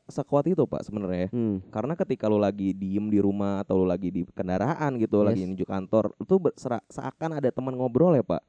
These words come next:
Speaker 2: Heeh.
Speaker 1: Lu ikut kayak di dalam tongkrongan, tapi lu sebagai yang denger, "Anjing, nih seru juga nih tongkrongannya,"
Speaker 2: Ya, tapi
Speaker 1: kayak
Speaker 2: memang kalau
Speaker 1: gini-gini.
Speaker 2: misalkan dengerin podcast itu harus fokus, Pak, menurut gua. Karena
Speaker 1: Heeh.
Speaker 2: terkadang kita kan har-, beda sama video. Kalau video lu bisa kelihatan nih. Kalau podcast kan lu harus bisa menggambarkan sendiri gitu.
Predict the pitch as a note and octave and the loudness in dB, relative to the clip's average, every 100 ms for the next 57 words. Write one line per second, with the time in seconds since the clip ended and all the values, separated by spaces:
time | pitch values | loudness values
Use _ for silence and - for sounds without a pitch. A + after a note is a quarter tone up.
0 | _ A2+ G#2 G2+ F2+ B2+ D3+ F3 B2+ A#2+ | _ -6 -2 -2 4 4 4 0 0 0
1 | A2+ A2 A2 A#2 A2+ G#2+ A#2 D3+ D3+ F3+ | 2 0 2 -2 0 0 0 -2 0 2
2 | D3 B2+ B2+ A#2+ A#2 - G2+ B2 C#3 F#2+ | 4 4 2 0 -2 -6 -6 -6 -4 0
3 | G2 A2 D3 A#2 G2+ G2+ C3 D3+ G3+ G3+ | 0 0 0 0 0 2 4 6 8 8
4 | G3+ A3 F#3+ F3+ E3 D3+ D3 C#3+ C#3 C3 | 8 8 8 8 6 2 2 2 2 2
5 | C3 B2 B2 B2 A#2+ C#3 G#3+ E3+ - D3 | 2 4 4 2 0 0 4 4 4 2
6 | G3+ F#3+ E3 C#3 C#3 C#3+ A#2 A2 _ - | 4 4 2 2 0 0 0 -4 _ 2
7 | D#3 C4 - F2+ E3+ D3+ F3 A#3+ - _ | 4 4 2 -2 0 2 2 0 -4 _
8 | _ _ - F#3+ B3+ A#3+ G3+ - D#3+ E3+ | _ _ 0 2 2 4 4 2 4 6
9 | F3 F3+ E3+ F#3+ F#3 F3 D#3+ E3 D#3 A#3 | 6 4 4 6 6 6 6 6 8 8
10 | F3 F3 E3 D#3+ F3 D3+ A#2 - - D3 | 6 2 2 2 4 2 -2 -2 4 6
11 | D#3 - G3+ A3+ A3+ G3+ - F#3+ G#3+ F3+ | 6 4 2 0 0 -2 4 6 8 6
12 | E3+ D3+ E3 F#3+ F3 C#3+ C#3 C3+ C3+ D3 | 4 2 2 2 2 2 4 4 2 0
13 | D#3+ D#3 D#3 D#3+ B2 G2 | -2 0 0 0 0 -4